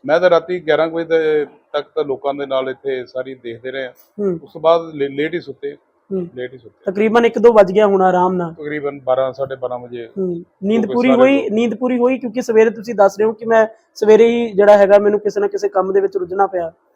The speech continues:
Speaker 1: ਨਹੀਂ, ਕੋਈ ਨਹੀਂ, ਨੀਂਦ ਨੂੰਦ ਤਾਂ ਚੱਲਦੀ ਰਹਿੰਦੀ ਆ। ਹੁਣ
Speaker 2: <laughs>
Speaker 1: ਇੰਨੀ ਕੋਈ ਜ਼ਿਆਦਾ ਆਰਾਮ ਪ੍ਰਸਤੀ ਨਹੀਂ ਹੋਣੀ ਚਾਹੀਦੀ।
Speaker 2: ਹੂੰ।
Speaker 1: ਬੰਦੇ ਨੂੰ ਜਿਹੜਾ ਪੋਲਿਟਿਕਸ ਦੇ ਵਿੱਚ ਆ, ਉਹਨੂੰ ਥੋੜ੍ਹਾ, ਅਹ, ਲੋਕਾਂ ਦੇ ਵਾਸਤੇ ਆਪਣਾ ਟਾਈਮ ਦੇਣਾ ਚਾ-, ਚਾਹੀਦਾ, ਕਿਉਂਕਿ ਮੈਂ ਤਾਂ ਬਹੁਤ ਛੋਟੀ ਏਜ ਦੇ ਵਿੱਚ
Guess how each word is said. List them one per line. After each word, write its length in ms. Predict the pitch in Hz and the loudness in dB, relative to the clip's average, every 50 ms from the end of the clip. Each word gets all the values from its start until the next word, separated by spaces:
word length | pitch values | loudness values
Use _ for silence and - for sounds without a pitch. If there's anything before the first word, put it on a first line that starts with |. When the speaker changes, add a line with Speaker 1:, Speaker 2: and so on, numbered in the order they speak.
| _ _ 185 | _ _ -8
Speaker 1:
ਨਹੀਂ, 100 | 196 196 | -8 -6
ਕੋਈ 200 | - 170 165 165 | -2 -2 -4 -4
ਨਹੀਂ, 140 | 170 175 - | -4 -8 -8
ਨੀਂਦ 200 | 147 143 143 143 | -6 -6 -6 -6
ਨੂੰਦ 260 | 143 143 143 139 131 | -6 -8 -8 -8 -8
ਤਾਂ 100 | 143 139 | -10 -10
ਚੱਲਦੀ 340 | 135 - 127 120 120 123 120 | -8 -8 -8 -8 -8 -12 -14
ਰਹਿੰਦੀ 300 | 117 113 107 110 117 131 | -14 -16 -20 -18 -18 -18
ਆ। 80 | 147 151 | -16 -14
ਹੁਣ 180 | 139 131 131 | -14 -10 -6
Speaker 2:
<laughs> 80 | - - | -6 -6
Speaker 1:
ਇੰਨੀ 200 | 262 - 135 131 | -6 -8 -14 -16
ਕੋਈ 160 | 127 135 127 | -14 -14 -12
ਜ਼ਿਆਦਾ 460 | 120 123 120 120 123 123 120 123 - - - | -8 -8 -6 -4 -4 -6 -6 -8 -12 -14 -6
ਆਰਾਮ 220 | 131 131 131 127 | -2 -2 -2 -2
ਪ੍ਰਸਤੀ 300 | 127 127 127 - - 127 | -4 -10 -12 -12 -12 -18
ਨਹੀਂ 120 | 120 131 127 | -18 -18 -18
ਹੋਣੀ 180 | 120 113 113 | -20 -20 -20
ਚਾਹੀਦੀ। 340 | 107 117 113 117 - - - | -14 -12 -10 -10 -10 -12 -16
Speaker 2:
ਹੂੰ। 160 | 170 - 208 | -10 -6 -6
Speaker 1:
ਬੰਦੇ 160 | 196 180 165 | -4 -4 -6
ਨੂੰ 320 | - 127 127 123 117 113 _ _ | -8 -10 -12 -12 -14 -16 _ _
ਜਿਹੜਾ 180 | 120 127 123 127 | -14 -8 -6 -6
ਪੋਲਿਟਿਕਸ 480 | 123 - 120 120 120 113 127 117 _ _ | -6 -6 -8 -10 -10 -12 -18 -20 _ _
ਦੇ 80 | 127 120 | -18 -16
ਵਿੱਚ 160 | 117 120 120 - | -16 -16 -14 -10
ਆ, 40 | 131 | -10
ਉਹਨੂੰ 160 | 131 135 135 | -10 -10 -10
ਥੋੜ੍ਹਾ, 280 | 127 - 127 127 127 123 | -20 -16 -8 -8 -8 -8
ਅਹ, 1160 | 110 _ _ _ _ _ _ _ _ _ _ _ _ _ _ _ _ _ - - 120 120 120 117 | -8 _ _ _ _ _ _ _ _ _ _ _ _ _ _ _ _ _ -16 -14 -12 -12 -12 -10
ਲੋਕਾਂ 380 | 120 123 120 - - 135 135 | -10 -10 -8 -2 0 0 2
ਦੇ 100 | 135 139 | 2 0
ਵਾਸਤੇ 340 | 131 131 127 123 120 - 135 | 0 0 0 -2 -2 -2 -4
ਆਪਣਾ 240 | 127 123 - 131 127 | -4 -4 -4 -8 -8
ਟਾਈਮ 260 | 110 120 120 123 120 | -8 -10 -12 -12 -12
ਦੇਣਾ 200 | 113 120 120 120 | -12 -12 -12 -12
ਚਾ-, 260 | 117 _ - 117 113 | -14 _ -16 -16 -16
ਚਾਹੀਦਾ, 480 | 107 _ - 120 127 135 127 127 135 156 | -14 _ -8 -8 -6 -6 -4 -6 -6 -6
ਕਿਉਂਕਿ 360 | 151 - 147 143 147 147 139 | -8 -10 -10 -6 -6 -6 -4
ਮੈਂ 140 | 139 135 135 | -4 -4 -4
ਤਾਂ 100 | 135 143 | -6 -6
ਬਹੁਤ 280 | 127 139 139 143 - _ _ _ | -4 -4 -4 -4 -4 _ _ _
ਛੋਟੀ 320 | - 135 131 127 147 147 | -10 -10 -8 -8 -6 -4
ਏਜ 180 | 139 135 131 127 | -2 -2 -2 -2
ਦੇ 80 | 131 | -4
ਵਿੱਚ 180 | 131 127 127 _ | -6 -6 -8 _